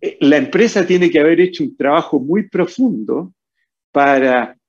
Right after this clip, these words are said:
hacer que todo su proceso de, de back office, su proceso de, de negocio sea ágil, sea eficiente, sea rápido. Y solamente se consigue eso a través de la digitalización.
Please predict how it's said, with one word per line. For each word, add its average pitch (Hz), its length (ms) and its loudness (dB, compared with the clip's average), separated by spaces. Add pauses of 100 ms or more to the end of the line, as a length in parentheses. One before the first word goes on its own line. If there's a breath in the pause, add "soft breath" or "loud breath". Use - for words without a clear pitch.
(920)
hacer 180 380 -2
que - 120 0
todo 190 200 0
su 185 240 -8
proceso 175 720 -4 (440)
de, 131 540 -4
de 117 200 -4
back 113 240 -4
office, 180 500 -2
su 110 180 -10
proceso 143 540 -4
de, 123 340 -4
de 113 100 -8
negocio 160 440 -6
sea 143 420 -2 (140)
ágil, - 560 -8 (340 soft breath)
sea 127 720 -2 (340)
eficiente, 135 840 -2
sea 117 300 -2
rápido. 110 600 -4
Y 135 120 -10
solamente 220 640 -2
se 175 200 -4
consigue 156 560 -6
eso - 440 -8
a 127 100 -2
través 131 320 0
de 123 80 -4
la 117 140 -2
digitalización. - 840 -10